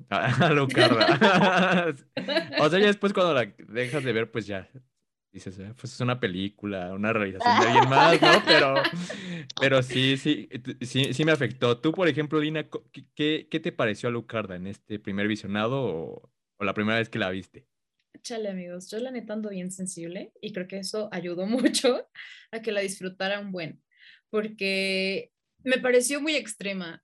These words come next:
Speaker 3: como que hay un montón de co-, o sea, sí está como plagada de un montón de estereotipos medio misóginos, así como de, "Ay, güey", pero, pero hasta eso, por ejemplo, las escenas como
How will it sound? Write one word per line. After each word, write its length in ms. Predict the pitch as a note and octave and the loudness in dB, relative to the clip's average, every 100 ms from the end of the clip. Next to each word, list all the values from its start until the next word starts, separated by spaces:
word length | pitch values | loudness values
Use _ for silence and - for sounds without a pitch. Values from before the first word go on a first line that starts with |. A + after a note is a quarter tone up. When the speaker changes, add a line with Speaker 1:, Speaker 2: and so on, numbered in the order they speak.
| - | -10
Speaker 3:
como 260 | G#3+ G3+ | -8 -2
que 80 | B3 | 0
hay 100 | C#4 | 2
un 80 | C#4 | 0
montón 300 | A3+ G#3 G3+ | -4 -4 -6
de 100 | G3+ | -10
co-, 80 | - | -6
o 60 | A3 | 0
sea, 100 | A#3 | 2
sí 140 | D4+ | 2
está 200 | D4 D4+ | -2 -2
como 260 | D#4 C4 - | -2 -4 -4
plagada 400 | F3+ F#3 F#3+ G3+ | -4 -2 -2 -4
de 100 | G3 | -6
un 60 | |
montón 320 | G3 F#3+ F3+ | -8 -10 -10
de 60 | F3 | -12
estereotipos 640 | F#3+ E3 D#3 D#3 E3 F3 F3 | -10 -6 -6 -8 -12 -12 -12
medio 240 | D#3+ D#3 | -10 -10
misóginos, 560 | D#3 - D#3 - - _ | -10 -10 -12 -12 -20 _
así 360 | F#3 F3 F3 F3+ | -12 -10 -10 -12
como 160 | - - | -12 -14
de, 80 | - | -6
"Ay, 380 | F3 F#3+ F3+ F#3 | -6 -6 -8 -10
güey", 120 | F3+ G#3 | -10 0
pero, 180 | A#3+ B3+ - | 2 2 0
pero 160 | B3+ C4+ | 2 4
hasta 300 | C4+ C#4 C#4 | 2 2 2
eso, 360 | D#4 C#4 D4 B4 E5+ _ - - _ | 2 -2 -4 -6 -10 _ -20 -20 _
por 100 | - | -12
ejemplo, 280 | G3+ A3 A3+ | -10 -6 -4
las 180 | G3 G3 | -2 -4
escenas 460 | G3 A3 A#3 C4 - | -8 -8 -6 -8 -8
como 400 | G#3+ F3+ E3+ | -10 -10 -10